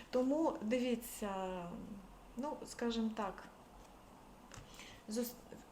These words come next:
от і зустрілися два, дві самотності. Ось так можна сказати про них.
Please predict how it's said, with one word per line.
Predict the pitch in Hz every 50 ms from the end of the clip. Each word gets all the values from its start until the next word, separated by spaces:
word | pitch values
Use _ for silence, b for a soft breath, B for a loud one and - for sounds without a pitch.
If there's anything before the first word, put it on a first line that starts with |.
| 190 - - - 220
от | 277 349 381 381 - - -
і | 247 269 262 254 240 - - - - - - - - -
зустрілися | - 214 247 262 - - 277 285 311 339 339 311 277 269 - - 269 262 254 247 240 240 - - -
два, | 208 202 220 214 226 240 240 240 247 254 247 254 - - - - - - - - - - - - - - - - - - - -
дві | 208 208 262 277
самотності. | 269 - 262 240 233 214 196 - - 185 185 - - - - - - 220 208 208 - - - - 220
Ось | 220 -
так | - 220 196 - -
можна | 190 190 190 180 170
сказати | - - - 226 196 202 208 190 196 - -
про | - - 202 196
них. | 190 180 175 185